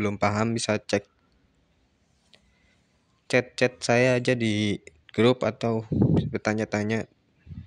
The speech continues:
kepada teman-teman yang ada di grup saya. Nggak usah sungkan, tanya aja. Kalau misalkan mau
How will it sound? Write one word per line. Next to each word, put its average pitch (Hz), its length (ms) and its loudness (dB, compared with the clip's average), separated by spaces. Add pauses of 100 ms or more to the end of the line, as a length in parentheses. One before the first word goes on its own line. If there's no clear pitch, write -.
kepada 113 240 0
teman-teman 123 520 0
yang 120 140 0 (100)
ada 104 200 -2
di 104 160 -2
grup 107 240 -6 (560)
saya. 101 400 -6 (920)
Nggak 117 160 4
usah 120 120 2
sungkan, 107 520 -2 (600)
tanya 110 320 -2
aja. 104 280 -8 (600)
Kalau 120 120 -12
misalkan 123 360 -2
mau 120 360 -2